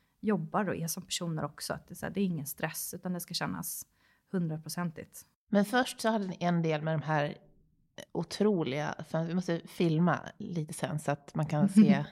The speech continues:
Speaker 2: se det här också. Men det är ju som ett växthus, eh, en, ett halvt växthus på ena sidan.
Speaker 1: Ja.
Speaker 2: Och sen köpte ni till en del.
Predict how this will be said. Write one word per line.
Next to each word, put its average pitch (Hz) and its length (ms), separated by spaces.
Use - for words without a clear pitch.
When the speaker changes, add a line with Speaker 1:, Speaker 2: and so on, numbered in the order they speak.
Speaker 2:
se 170 220
det 156 60
här 151 160
också. 156 240
Men 175 320
det - 120
är 175 180
ju 165 80
som 170 180
ett - 280
växthus, - 920
eh, 143 260
en, 165 120
ett - 120
halvt 240 320
växthus - 600
på - 140
ena 131 160
sidan. - 460
Speaker 1:
Ja. 240 380
Speaker 2:
Och 202 80
sen 226 140
köpte 311 320
ni 196 120
till 294 300
en 160 120
del. 139 280